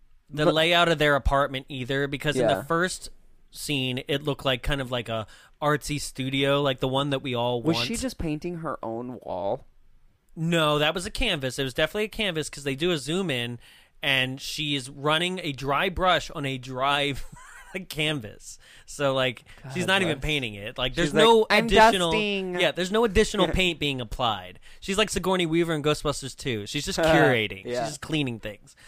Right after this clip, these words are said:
Speaker 1: Um, so, uh, yeah, I can't quite figure out the layout, because, like,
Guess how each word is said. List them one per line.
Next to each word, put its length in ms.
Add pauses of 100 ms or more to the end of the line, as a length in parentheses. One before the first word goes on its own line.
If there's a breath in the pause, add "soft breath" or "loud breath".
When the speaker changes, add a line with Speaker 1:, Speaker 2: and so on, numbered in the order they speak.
(380 loud breath)
Speaker 1:
Um, 420 (260 loud breath)
so, 520 (580 soft breath)
uh, 420 (600)
yeah, 160
I 80
can't 280
quite 260
figure 220
out 80
the 100
layout, 380
because, 340
like, 300